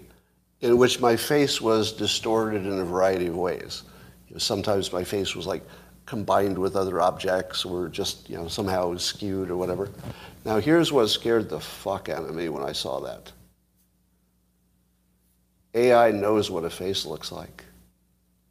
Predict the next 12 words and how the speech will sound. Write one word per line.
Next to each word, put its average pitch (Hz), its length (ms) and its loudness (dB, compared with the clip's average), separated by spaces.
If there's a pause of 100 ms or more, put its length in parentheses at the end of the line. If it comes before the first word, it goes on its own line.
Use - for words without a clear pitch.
(1160)
A 131 220 8
I 113 200 8
knows 104 460 4
that 95 120 -4
faces 104 500 -2
are 90 140 -4
mostly 90 540 -2
symmetrical, 85 880 -8
you 95 100 -6
know, 76 80 -4
within 82 400 -4
reason. 78 340 -8